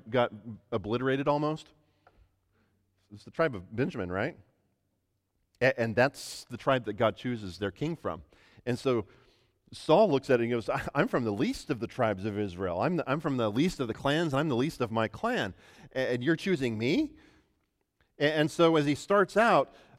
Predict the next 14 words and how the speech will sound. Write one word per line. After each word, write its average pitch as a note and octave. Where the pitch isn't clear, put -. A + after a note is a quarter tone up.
um, C3+
you D#3
know, C3+
Saul's F#3+
really D#3+
questioning D#3+
whether C#3+
he's D3
really C#3
supposed C3+
to C#3
be C#3+
the C#3+
guy. F#3